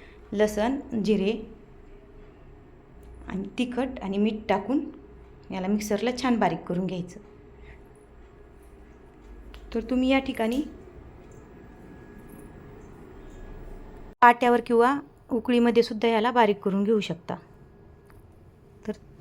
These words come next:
तिखट तुम्ही तुमच्या चवीनुसार यामध्ये टाकून घ्यायचं.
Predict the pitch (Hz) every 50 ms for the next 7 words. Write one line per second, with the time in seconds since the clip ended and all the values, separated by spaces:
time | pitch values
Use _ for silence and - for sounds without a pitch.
0 | - - - - - - - - 277 - - 277 277 277 262 254 254 254 254 240
1 | 233 - 269 277 277 - 269 254 247 233 214 202 - 240 226 214 208 196 190 185
2 | 240 233 247 214 - - 190 180 185 185 175 175 - -